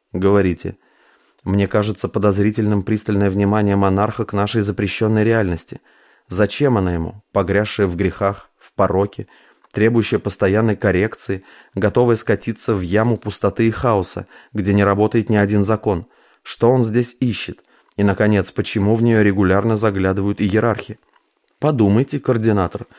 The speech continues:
после некоторого молчания ответил Экзарх. "Правильно поставленный вопрос уже есть ответ. Прощайте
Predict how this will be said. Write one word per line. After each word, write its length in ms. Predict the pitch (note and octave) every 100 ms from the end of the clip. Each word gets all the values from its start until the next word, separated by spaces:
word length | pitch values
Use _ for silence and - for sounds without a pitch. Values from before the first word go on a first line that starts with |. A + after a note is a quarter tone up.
| - _
после 280 | G2 - G2+
некоторого 380 | G2 - G2 F2+
молчания 460 | F#2 - A2 A#2
ответил 400 | G2+ G2 F#2 F2
Экзарх. 500 | F#2+ F#2 F#2 F2 - _ _ _ _ _ -
"Правильно 440 | G#2+ C3+ E3 D#3
поставленный 600 | C3 A2+ A#2+ B2 B2 A2+
вопрос 420 | G#2 - A#2+ B2+
уже 300 | C3 G2 B2
есть 300 | A#2+ F#2+ -
ответ. 480 | F2 - F2 E2 _ _ _ _ _
Прощайте 640 | - D#3 - F#2 E2+ -